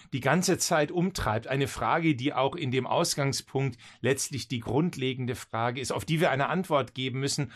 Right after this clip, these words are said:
auf die wir für uns auch eine Antwort finden müssen. Und von dieser Antwort her entscheidet sich dann alles. Wer ist dieser Jesus? Begegnen wir ihm respektlos? Ist er etwas,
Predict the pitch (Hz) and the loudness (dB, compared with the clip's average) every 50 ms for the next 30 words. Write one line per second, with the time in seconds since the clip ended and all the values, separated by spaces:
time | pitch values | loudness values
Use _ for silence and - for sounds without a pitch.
0 | - - - 117 - 151 151 143 151 139 - - 156 156 156 165 - - - 104 | -16 -16 -12 -4 -2 -2 2 2 0 0 0 -6 -6 -4 -4 -4 -2 -4 -4 -4
1 | - - 117 117 120 - 131 147 143 131 120 117 120 - - 143 139 139 123 - | -4 -4 -4 -4 -4 -4 -4 -6 -4 -2 -4 -4 -4 -2 -2 -2 -2 -2 -2 -2
2 | 117 104 104 - - 104 92 92 - - - - - 139 123 113 135 135 139 147 | -2 -2 -2 -2 -4 -6 -6 -8 -12 -18 -18 -10 -6 -4 -2 -2 -2 0 0 2
3 | 123 139 123 - - 135 180 190 - - 147 135 127 - 95 113 135 143 139 147 | 2 2 0 2 0 -2 -2 -2 -2 -2 -2 -2 -2 -4 -4 -2 0 0 0 0
4 | 143 - - - - - - _ _ 135 131 127 - - 135 123 147 151 160 147 | -2 -6 -14 -20 -20 -20 -20 _ _ -4 -2 -2 -2 0 2 2 2 2 2 0
5 | - 147 143 - - - 131 135 - 131 135 135 123 113 113 - - 113 92 95 | 0 -2 -2 -2 0 -2 -2 -2 0 -2 -2 0 0 0 0 -2 -4 -4 -2 2
6 | 139 170 196 202 190 - - _ _ - 185 175 - - - - _ _ _ - | 2 4 4 4 2 -2 -4 _ _ -4 -2 -2 -2 -4 -4 -8 _ _ _ -8
7 | 123 117 113 120 101 101 95 107 104 98 - - 101 - - - - - _ _ | -6 -6 -4 -6 -8 -8 -8 -10 -10 -10 -10 -12 -12 -12 -12 -12 -14 -16 _ _
8 | _ _ _ _ _ _ _ _ _ _ _ _ _ - 123 120 107 135 147 151 | _ _ _ _ _ _ _ _ _ _ _ _ _ -2 -2 0 4 2 2 2
9 | 175 175 160 147 143 123 120 135 147 160 147 135 127 123 120 117 - - - - | 2 2 2 2 0 0 0 -2 -2 -2 -2 -2 -2 0 -2 -2 -4 -10 -14 -4
10 | - 131 127 - - - - - - 127 135 - - - 139 147 156 170 175 - | -2 0 0 0 0 -2 -4 -4 -4 -6 -6 -6 -10 -6 -4 -2 -2 -2 -4 -6
11 | - - - - _ _ _ _ _ _ _ _ - - - - - - 165 175 | -8 -8 -10 -14 _ _ _ _ _ _ _ _ -20 -20 -20 -20 -4 0 0 2
12 | - 208 180 165 170 160 - 160 151 160 - - - | 4 4 4 4 2 0 2 4 4 4 4 2 -4